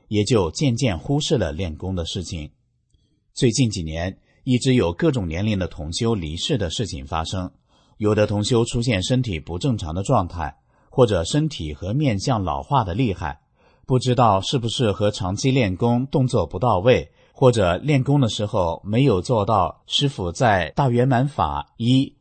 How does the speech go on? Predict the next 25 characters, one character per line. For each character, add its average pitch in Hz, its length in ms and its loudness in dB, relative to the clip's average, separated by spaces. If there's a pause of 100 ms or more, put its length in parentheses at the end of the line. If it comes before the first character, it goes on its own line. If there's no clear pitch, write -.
(160)
功 165 180 2
法 85 200 -2
特 143 220 -2
点 85 220 -6
中 113 220 -4
说 127 240 2
的 71 300 -4 (220)
身 151 320 2
神 101 240 -4
合 78 300 -10
一， 117 280 0 (520)
只 - 180 -4
是 110 300 4
身 156 240 0
体 78 240 -8
在 123 180 0
比 73 240 -6
划， 98 340 -4 (240)
思 - 220 -2
想 76 320 -4
却 82 300 -2
天 131 240 -2
马 82 180 -2
行 76 280 -8
空， 110 340 -4